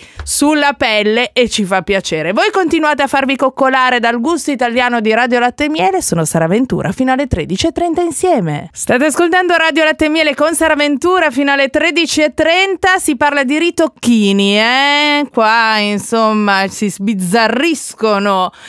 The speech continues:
eh, ritocchini, critiche, robe, un po' di rosicamento. E, insomma, vi racconto questo aneddoto. È una coppia che io amo moltissimo, tra l'altro io lei la trovo veramente molto bella. Anche lui, eh?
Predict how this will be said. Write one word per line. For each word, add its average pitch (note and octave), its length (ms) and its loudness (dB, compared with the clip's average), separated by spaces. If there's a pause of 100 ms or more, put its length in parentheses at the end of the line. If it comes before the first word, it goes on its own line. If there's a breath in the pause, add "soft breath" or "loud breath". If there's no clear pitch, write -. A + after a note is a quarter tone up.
(140 loud breath)
eh, F#3+ 140 0
ritocchini, F#3 760 -2
critiche, F3 680 -4
robe, F3 420 -4
un F#3+ 180 -4
po' G3 120 -4
di G3 140 0
rosicamento. F#3 1120 0 (220 loud breath)
E, G#3+ 120 0
insomma, A3 500 0
vi A#3 320 0
racconto A3 600 0
questo G3 600 0
aneddoto. F3 840 -2
È G3+ 120 -6
una F#3 160 0
coppia F3+ 320 -2
che E3+ 120 -2
io D#3+ 120 0
amo D#3 200 0
moltissimo, E3+ 720 -4
tra D3+ 180 -4
l'altro D3 300 -4
io D#3 180 0
lei D#3 200 0
la D3+ 120 0
trovo D3+ 300 -2
veramente D3+ 480 -2
molto D3+ 300 -2
bella. C#3+ 260 -6
Anche C4 280 0
lui, D3+ 380 0
eh? F3+ 280 2